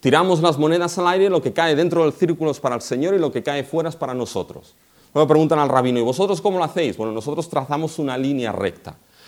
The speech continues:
Tiramos las ofrendas al aire, lo que cae a la izquierda es para nosotros y lo que cae a la derecha es para el Señor". Y le preguntan al pastor y dicen, "¿Vosotros cómo lo hacéis?". Claro, los pastores son más listos. Y decían, "Bueno, nosotros tiramos las ofrendas al aire. Aquellas que el Señor coge son para Él, las que caen al suelo son para nosotros".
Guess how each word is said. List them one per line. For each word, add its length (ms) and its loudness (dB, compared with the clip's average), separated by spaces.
Tiramos 340 6
las 160 2
ofrendas 460 0
al 80 2
aire, 260 2
lo 140 -2
que 120 -2
cae 200 0
a 20 -2
la 80 -2
izquierda 380 -2
es 80 -12
para 160 -6
nosotros 440 -8
y 40 -8
lo 80 -6
que 100 -4
cae 160 -6
a 40 -6
la 120 -6
derecha 300 -6
es 40 -14
para 160 -8
el 60 -10
Señor". 380 -8
Y 60 -6
le 80 2
preguntan 320 2
al 100 0
pastor 280 -2
y 80 0
dicen, 160 -6
"¿Vosotros 360 -2
cómo 200 -2
lo 60 0
hacéis?". 360 -2
Claro, 160 -12
los 80 -12
pastores 400 -8
son 160 -10
más 140 -10
listos. 420 -8
Y 60 -4
decían, 260 -2
"Bueno, 140 2
nosotros 380 -4
tiramos 260 -4
las 140 -4
ofrendas 420 -4
al 80 -6
aire. 220 -4
Aquellas 320 -6
que 80 -6
el 60 -6
Señor 260 -8
coge 260 -6
son 180 -12
para 240 -6
Él, 60 -8
las 160 -12
que 80 -10
caen 160 -8
al 100 -6
suelo 280 -8
son 160 -10
para 160 -8
nosotros". 420 -12